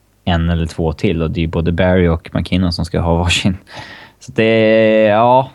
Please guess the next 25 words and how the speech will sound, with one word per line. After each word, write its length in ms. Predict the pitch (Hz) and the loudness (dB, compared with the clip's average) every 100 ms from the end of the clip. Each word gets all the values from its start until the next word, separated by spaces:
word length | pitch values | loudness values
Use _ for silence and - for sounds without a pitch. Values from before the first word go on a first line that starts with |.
| _ _ | _ _
det 100 | 123 | -2
är 500 | 120 127 127 123 120 117 | 0 2 2 2 0 -2
en 100 | 113 | -6
klurig 420 | - - 117 117 | -8 -6 -4 -4
situation. 640 | - 113 107 - 117 101 98 | -6 -8 -6 -2 -2 -2 -2
Jag, 260 | 104 107 98 - _ _ _ _ _ _ _ _ - - - - _ _ _ _ - | 0 0 -2 -6 _ _ _ _ _ _ _ _ -20 -20 -20 -20 _ _ _ _ -4
jag 120 | 135 | -2
vet 340 | 139 175 175 | 2 2 2
inte 240 | 180 156 160 | 0 0 0
riktigt 540 | 185 180 - 185 151 | 0 -6 -8 -6 -4
vad... 460 | 151 151 143 139 135 - - - - - - - _ _ _ _ _ _ _ _ _ _ _ _ _ _ _ _ | 0 2 4 4 0 -6 -18 -20 -20 -20 -20 -20 _ _ _ _ _ _ _ _ _ _ _ _ _ _ _ _
Jag 100 | - | -4
hade 160 | 139 143 | -4 -2
ju 60 | 143 | -4
hellre 420 | 151 165 170 175 | -2 -4 -4 -6
gjort 200 | 170 165 | -6 -6
mig 120 | 147 | -6
av 160 | 120 107 | -4 -4
med 160 | 110 | -6
Erik 140 | 107 107 | -6 -4
Johnson 400 | 123 135 135 113 | -4 -4 -6 -8
än 180 | 98 101 | -6 -8
med 120 | 98 | -6
Tyson 340 | 101 92 98 | -6 -6 -8
Barrie. 400 | 104 123 113 95 | -2 0 0 -4